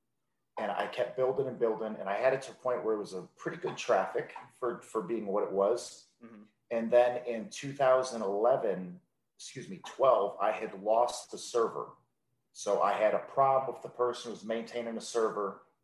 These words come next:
Speaker 1: Rather than go through some kind of big, long deal to get the site, I just didn't even care. I said, "Whatever. I, I built it. I can." Um, and what I found is when I went to build it again, I had it in my head that I gotta do all these things.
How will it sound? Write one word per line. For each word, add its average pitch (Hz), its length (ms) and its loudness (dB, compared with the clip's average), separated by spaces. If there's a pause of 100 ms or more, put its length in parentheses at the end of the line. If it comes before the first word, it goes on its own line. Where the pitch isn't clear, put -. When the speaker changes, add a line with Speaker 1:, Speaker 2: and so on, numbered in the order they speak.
(600)
Speaker 1:
Rather 135 320 2
than 123 160 -6
go 120 140 4
through 113 220 -4
some 120 200 -4
kind 120 200 -4
of 95 100 -10
big, 113 180 0
long 113 260 0
deal 110 200 -4
to 98 80 -12
get 110 180 -8
the 101 60 -14
site, 113 300 -2
I 110 80 0
just - 240 -10
didn't 131 140 -6
even 101 180 -8
care. - 260 -2
I - 40 -4
said, - 200 -6
"Whatever. - 460 0 (480)
I, 113 100 -4
I 120 140 -2
built 135 360 -2
it. 131 60 -2
I 120 80 4
can." 117 160 -6 (2500)
Um, 92 320 2 (720)
and 131 220 2
what 123 140 6
I 117 80 6
found 135 340 2
is - 140 -6
when 107 160 0
I 104 60 4
went 110 220 -2
to - 120 -18
build 107 220 -2
it 95 60 -6
again, 120 380 0
I 92 100 -4
had 107 220 0
it 104 80 -4
in 101 120 -6
my 92 100 0
head 104 260 -4
that 101 100 -4
I 92 100 2
gotta 95 280 0
do 95 140 -4
all 101 160 2
these 110 180 -10
things. - 480 -8